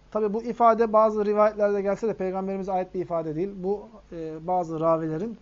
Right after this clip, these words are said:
hadise kattıkları yorum. Yani günahta, evet. Yani hadisten anlaşılan o.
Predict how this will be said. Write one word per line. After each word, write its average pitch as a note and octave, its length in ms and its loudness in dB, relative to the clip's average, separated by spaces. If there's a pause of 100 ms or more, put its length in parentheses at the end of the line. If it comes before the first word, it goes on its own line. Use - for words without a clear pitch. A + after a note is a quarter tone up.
(380)
hadise F3+ 340 -10
kattıkları F3 540 -8
yorum. E3 300 0 (440)
Yani C#3 260 -16
günahta, D#3 360 -6
evet. C3+ 180 -16
Yani C3 100 -16
hadisten F#3 320 -8
anlaşılan F#3 380 -2
o. D#3+ 160 0